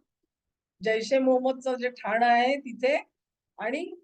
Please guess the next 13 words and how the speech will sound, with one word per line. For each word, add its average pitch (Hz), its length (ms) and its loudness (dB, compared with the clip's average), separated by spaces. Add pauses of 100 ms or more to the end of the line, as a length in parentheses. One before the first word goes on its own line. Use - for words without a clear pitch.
(120)
ब-, 208 260 -2
बहावलपूरमध्ये 277 920 2
आणि 311 300 -2
मुरिडकेमध्ये 359 1040 2
यावेळी 349 340 6
मरून 302 240 2
गेलेले 220 400 -2
आहेत. 165 120 -12 (1300)
काम 262 240 -8
सफाचाट 269 840 0
झालेलं 247 340 2
आहे 262 140 2
सगळं 247 320 -8